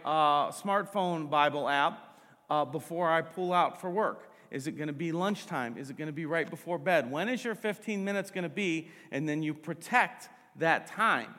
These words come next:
And the same is true with, "Okay, I wanna set aside a half an hour every few days to pray." And you schedule that. You have to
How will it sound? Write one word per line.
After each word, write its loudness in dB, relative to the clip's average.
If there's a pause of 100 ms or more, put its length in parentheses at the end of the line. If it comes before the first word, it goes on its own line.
(420)
And -2
the -4
same -2
is -4
true -6
with, -4
"Okay, -2
I 4
wanna -2
set -4
aside 0
a 0
half 0
an -6
hour -2
every -4
few -10
days -6
to -14
pray." -4 (340)
And -4
you -4
schedule 0
that. -2
You -8
have 0
to -8